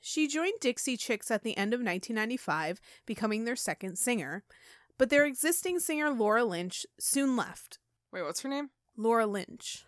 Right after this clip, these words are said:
Speaker 2: For a hot second, I thought you said Laura Lynn, and I was like, "That's a little, it's a little like somebody really wanted her to grow up to be Loretta,
Speaker 1: <laughs>
Speaker 2: Loretta Lynn."
Speaker 1: Close, but no.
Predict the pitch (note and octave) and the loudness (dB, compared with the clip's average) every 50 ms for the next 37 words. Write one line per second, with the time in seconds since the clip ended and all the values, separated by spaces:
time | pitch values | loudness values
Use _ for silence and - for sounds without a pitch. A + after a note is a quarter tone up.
0 | _ - G#3+ G3+ G#3+ G#3+ G#3 - A#3 G#3+ F#3+ F#3 F#3 G3 F#3 F#3 - F#3 E3+ F3 | _ -10 -6 -2 -2 -2 -2 -2 -2 -2 -2 -2 -4 -4 -4 -4 -6 -6 -6 -4
1 | F3 F#3 F3+ D#3+ D3+ D#3+ F3 F#3+ G#3 A#3 G#3+ F#3 F#3 F#3 F3+ F#3+ F3 E3+ - G#3 | 0 0 0 0 0 0 0 0 0 0 0 0 0 0 -2 -2 -4 -4 -4 -6
2 | A3 - - G#3+ G3 F#3+ F3+ E3 D#3 D3 E3+ - _ _ _ _ _ _ _ _ | -6 -4 -4 -2 0 0 2 2 2 0 -2 -4 _ _ _ _ _ _ _ _
3 | _ _ - - D4+ C#4 B3+ A#3 G3+ - A#3+ A3 G#3+ G3+ F#3+ G3 G#3+ G#3+ A3 G#3 | _ _ -4 2 4 6 6 6 4 4 2 2 2 2 2 2 4 4 6 6
4 | G#3+ G#3 G3+ G3+ G3 F#3 G3 G3 F#3+ F#3+ G3 F#3 F#3 - G3 G3 G3 F#3 F#3 F3+ | 6 6 6 6 4 4 2 2 4 4 4 4 4 2 0 -2 2 4 6 8
5 | F3+ F#3 F#3 G3+ G#3+ A3 - D4 C#4 C#4 C#4 C4+ D4 - - G3 F3 F3 G3 A3+ | 8 8 8 8 8 8 10 8 8 10 8 8 8 8 6 6 6 6 6 4
6 | F3 - D#3+ F3+ G3+ - _ _ _ _ - - F#4+ F4+ F#4 F4 - - _ - | 4 2 -2 -6 -10 -12 _ _ _ _ -6 -2 0 0 0 0 -2 -4 _ -6
7 | E4 D#4 D4 A#3 F#3+ F#3 G3 G3 | -6 -4 -2 -2 -2 -2 -2 -4